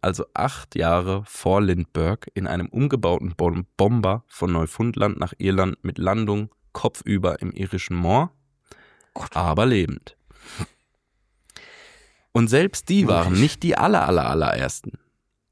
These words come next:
Speaker 1: über dem Atlantik. Einen Monat zuvor hatte das U-S-Flugboot N C vier die Strecke bereits geschafft, nur eben mit Zwischenlandungen. Also wir sehen, einmal sind die Zwischenlandungen das
Speaker 2: Mhm.
Speaker 1: Argument, das ist jetzt
Speaker 2: Also
Speaker 1: nicht das erste
Speaker 2: für
Speaker 1: Mal.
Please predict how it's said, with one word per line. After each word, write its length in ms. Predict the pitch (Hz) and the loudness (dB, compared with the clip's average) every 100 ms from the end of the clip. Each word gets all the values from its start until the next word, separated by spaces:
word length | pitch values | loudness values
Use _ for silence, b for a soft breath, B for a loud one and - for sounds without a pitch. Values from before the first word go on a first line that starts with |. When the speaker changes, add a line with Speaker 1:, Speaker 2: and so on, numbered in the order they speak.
| _ | _
Speaker 1:
über 180 | 87 82 | -4 -2
dem 140 | 78 | -2
Atlantik. 560 | 55 57 62 - - - _ _ _ _ _ _ - | -4 -4 -6 -8 -18 -20 _ _ _ _ _ _ -4
Einen 380 | 117 160 180 | 2 4 4
Monat 380 | 175 160 156 147 | 4 4 4 0
zuvor 580 | - 135 - 143 120 117 | -2 -2 2 4 4 2
hatte 200 | 101 101 | 0 0
das 260 | 98 101 - | -2 -2 -4
U-S-Flugboot 1200 | 175 190 - 156 151 - - 165 - - 95 104 - | 0 4 4 2 -2 -4 -2 -2 -2 0 0 0 0
N 200 | 117 135 | -2 -2
C 260 | - 117 | -2 -2
vier 500 | 110 123 127 120 147 - - | -2 -2 0 0 -2 -8 -6
die 80 | 95 | -6
Strecke 340 | - 87 101 | -2 -2 0
bereits 360 | 90 92 101 - | 0 2 0 -2
geschafft, 540 | 107 - 131 - - - | -4 -2 -2 -6 -20 -6
nur 300 | 104 107 98 | 2 4 4
eben 400 | 101 98 135 139 _ | 2 2 0 -4 _
mit 300 | 98 147 - | 0 0 0
Zwischenlandungen. 840 | - 170 185 151 87 87 82 87 - _ B B B B | -4 -4 0 0 0 -2 -4 -8 -12 _ B B B B
Also 180 | 92 98 | 2 4
wir 100 | 98 | 4
sehen, 300 | 117 160 160 B B B | 4 2 0 B B B
einmal 360 | - 92 92 87 | -2 0 2 2
sind 120 | 92 | 0
die 80 | 87 | -2
Zwischenlandungen 880 | - 135 156 147 131 127 123 120 117 | -2 0 2 2 2 2 2 2 2
das 200 | 113 - | 0 0
Speaker 2:
Mhm. 60 | - | 0
Speaker 1:
Argument, 520 | 104 107 104 104 101 | 4 4 4 2 -2
das 160 | 95 | -4
ist 120 | 95 104 | -4 -2
jetzt 100 | 98 | 0
Speaker 2:
Also 140 | 127 | 2
Speaker 1:
nicht 160 | 127 - | 0 -2
das 120 | - | -2
erste 280 | 95 98 | -2 0
Speaker 2:
für 60 | |
Speaker 1:
Mal. 60 | 151 | 2